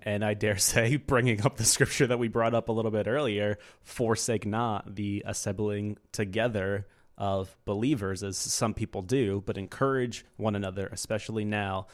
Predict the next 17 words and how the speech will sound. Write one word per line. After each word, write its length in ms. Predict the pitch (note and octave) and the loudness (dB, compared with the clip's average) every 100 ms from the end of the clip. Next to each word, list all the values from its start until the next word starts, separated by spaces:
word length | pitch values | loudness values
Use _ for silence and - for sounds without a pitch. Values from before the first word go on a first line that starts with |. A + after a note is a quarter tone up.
| - - | -20 -12
that 120 | G2 | -8
the 80 | G#2 | -6
day 340 | F#2 G#2+ G#2 G2+ | -2 0 2 -2
of 100 | F#2+ | -6
his 300 | - A#2 B2 | -6 -6 -4
return 460 | B2 G2+ F#2+ F#2+ F#2 - _ | -6 -4 -4 -4 -8 -16 _
is 120 | G2 | -10
drawing 380 | F2 G2 F#2 F#2 | -2 -2 0 -2
near." 220 | F#2+ F#2 | -6 -6
That's 160 | G#2+ G#2 | -6 -6
the 120 | - | -4
wholeness 440 | - A2 F#2+ F#2+ - | 0 0 0 -4 -6
of 80 | |
Hebrews 400 | G2 G#2 G#2+ G#2+ | -6 -8 -6 -8
ten 240 | - A2+ G2+ | -8 -6 -6
twenty-five. 600 | - - - - - - | -8 -12 -10 -10 -10 -6
But 240 | G#2+ G2 | -2 -2